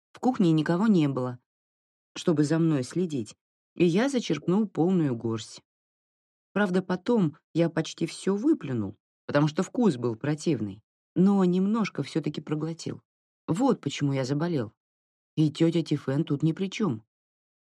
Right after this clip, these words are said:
Вот я и решил уйти из дома. На денёк, может, на два. А когда вернулся, то мне все стали друзьями.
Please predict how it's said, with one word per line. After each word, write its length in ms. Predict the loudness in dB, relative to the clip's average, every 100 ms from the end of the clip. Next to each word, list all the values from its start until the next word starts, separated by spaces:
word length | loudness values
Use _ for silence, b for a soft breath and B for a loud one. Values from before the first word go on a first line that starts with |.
| _
Вот 280 | -6 -2 -2
я 200 | 0 0
и 60 | 0
решил 380 | -2 -2 -4 -2
уйти 360 | -4 -2 -2
из 100 | 0
дома. 400 | 0 0 0 -4 -10 _ _ _ _ -6
На 180 | 0 4
денёк, 460 | 6 6 4 2
может, 260 | 0 0 0
на 140 | -2
два. 320 | -2 -4 -6 -8 _ _ _ _ _
А 220 | 2 2
когда 340 | 2 0 0 0
вернулся, 640 | 0 0 0 -2 -6 -8 _ _ _ _ _ _ _
то 160 | 2 4
мне 280 | 6 4 2
все 240 | 0 -2
стали 320 | -2 -2 -2
друзьями. 600 | -2 -4 -4 -6 -6 -6